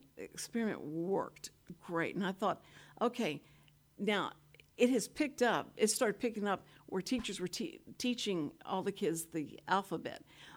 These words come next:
But what happened, where it failed, was that the teachers only taught them the alphabet, but they never connected it to the words that they were learning to spell in that,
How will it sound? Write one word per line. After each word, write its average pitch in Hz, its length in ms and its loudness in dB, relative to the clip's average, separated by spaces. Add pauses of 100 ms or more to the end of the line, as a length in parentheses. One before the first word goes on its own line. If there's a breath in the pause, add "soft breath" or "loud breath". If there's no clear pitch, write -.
But 123 340 4 (320)
what 208 280 0
happened, 208 640 -2
where 208 140 2
it 160 140 -2
failed, 226 960 -2 (400 loud breath)
was 208 420 2
that 208 240 2 (240 loud breath)
the 202 120 4
teachers 233 480 2
only 233 280 2
taught 247 320 -6
them 202 200 4
the 180 180 0 (140)
alphabet, 196 580 -2 (260 loud breath)
but 214 120 0
they 226 100 6
never 269 240 2
connected 233 680 -2
it - 140 -8 (300 loud breath)
to 240 100 0
the 214 100 8
words 208 360 2
that 202 140 4
they 196 120 2
were 180 200 0
learning 190 420 2
to 185 120 -4
spell 226 800 0
in 185 160 0
that, 170 160 -2